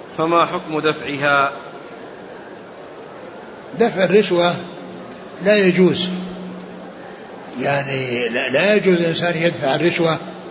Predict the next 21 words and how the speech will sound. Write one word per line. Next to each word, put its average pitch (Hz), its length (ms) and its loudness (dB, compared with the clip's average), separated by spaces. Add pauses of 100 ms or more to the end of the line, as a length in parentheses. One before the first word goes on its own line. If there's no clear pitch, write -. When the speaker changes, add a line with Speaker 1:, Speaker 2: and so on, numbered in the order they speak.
(260)
Speaker 2:
من 160 100 -4
أجل 165 280 2 (320)
أن 160 320 -2 (120)
يعني، 151 580 0 (500)
يعني، 147 420 2
آه، 123 880 0 (440)
يصل 170 380 4
يعني 147 360 0
إلى، 139 480 0 (420)
إلى، 160 340 2 (400)
إلى 151 140 2
شيء. 147 260 4
لكن 190 340 2
إذا 170 240 4
كان، 190 320 4 (520)
إذا 151 160 4
كان 185 280 2
أحد، 165 240 0 (360)
آه، 147 460 -2 (360)
يأخذ 180 300 4
الرشوة 165 500 4